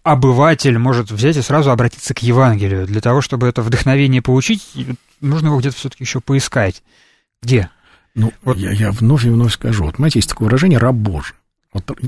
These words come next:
Speaker 2: тот, кто раб Божий, он больше ничей не раб. Если я, э, вот как бы в своей совести связан Нагорной проповедью Христа, э, то я могу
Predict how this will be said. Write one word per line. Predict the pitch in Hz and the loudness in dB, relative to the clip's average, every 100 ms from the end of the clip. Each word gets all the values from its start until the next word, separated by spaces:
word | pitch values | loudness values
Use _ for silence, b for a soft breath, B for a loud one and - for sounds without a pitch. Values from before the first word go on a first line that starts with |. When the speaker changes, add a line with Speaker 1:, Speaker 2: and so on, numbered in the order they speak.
| - | -2
Speaker 2:
тот, | 147 - | -2 -2
кто | - 113 | -2 0
раб | 127 113 | 0 0
Божий, | 139 208 185 101 | 2 2 2 0
он | 110 113 | 2 2
больше | 135 196 131 | 2 0 2
ничей | 117 - 143 | 2 2 0
не | 131 123 | 2 0
раб. | 85 69 _ _ _ _ _ _ _ _ _ _ _ _ - | -4 -8 _ _ _ _ _ _ _ _ _ _ _ _ -2
Если | 110 165 - 123 | 2 4 2 0
я, | 117 127 127 110 | 0 2 0 0
э, | - 95 92 | -4 -8 -8
вот | 98 - | -12 -8
как | 107 104 | -4 -4
бы | 95 | -6
в | - - - - | -8 -18 -14 -10
своей | - - 127 135 | -6 -2 2 2
совести | - 156 113 90 - 92 | 2 2 2 0 -6 -4
связан | - 123 127 110 98 - | -2 0 2 2 0 0
Нагорной | 110 127 123 110 107 | 2 4 2 0 0
проповедью | 127 107 113 110 | -2 -2 -2 -4
Христа, | - 127 - 196 220 - _ _ _ _ _ _ _ _ - | -4 -6 -4 -2 -4 -6 _ _ _ _ _ _ _ _ -10
э, | 101 - | -8 -6
то | - 120 | -4 0
я | 120 170 | 2 2
могу | 175 120 107 123 147 135 | 2 2 2 2 2 0